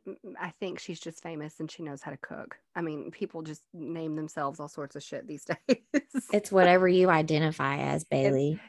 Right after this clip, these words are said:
Speaker 1: yeah, thank you.
Speaker 2: <laughs>
Speaker 1: Um,
Speaker 2: I don't
Speaker 1: so
Speaker 2: know.
Speaker 1: we got a lot for Jennifer Aniston,
Speaker 2: Love her too. And
Speaker 1: Gwyneth
Speaker 2: Sandra Bullock.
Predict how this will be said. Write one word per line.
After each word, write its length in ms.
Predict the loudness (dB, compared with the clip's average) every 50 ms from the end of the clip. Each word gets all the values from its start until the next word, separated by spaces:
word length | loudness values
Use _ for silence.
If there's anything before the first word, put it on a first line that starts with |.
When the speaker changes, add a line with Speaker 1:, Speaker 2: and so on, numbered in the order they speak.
| _
Speaker 1:
yeah, 200 | 0 4 6 8
thank 480 | 8 6 6 4 0 0 0 0 0 0
you. 140 | 0 0 -2 -2
Speaker 2:
<laughs> 40 | -6 -14 -18 -18 -4 2
Speaker 1:
Um, 540 | 4 6 6 6 6 4 4 2 0 -2 -2 0
Speaker 2:
I 80 | -2 0
don't 240 | 0 0 0 0 2
Speaker 1:
so 160 | 4 4 6
Speaker 2:
know. 880 | 6 6 6 8 8 8 10 10 10 10 10 10 8 8 6 6 4 0 -4 -4 0
Speaker 1:
we 160 | 2 4 6
got 180 | 6 6 6 4
a 100 | 2 0
lot 480 | 0 4 6 6 8 8 6 4 0
for 440 | -6 -6 -4 -2 0 2 2 2 2
Jennifer 420 | 0 -2 -4 -4 -4 -4 -8 -8 -4 -2
Aniston, 720 | 0 0 2 0 -2 -2 -4 -6 -4 -4 -2 -2 0 0 2
Speaker 2:
Love 220 | 4 4 4 2
her 180 | 0 -2 -4 -2
too. 140 | -2 -4 -2
And 200 | -2 -2 -2 2
Speaker 1:
Gwyneth 260 | 4 4 6 6 6
Speaker 2:
Sandra 380 | 4 2 4 6 6 6 6 6
Bullock. 220 | 6 6 6 6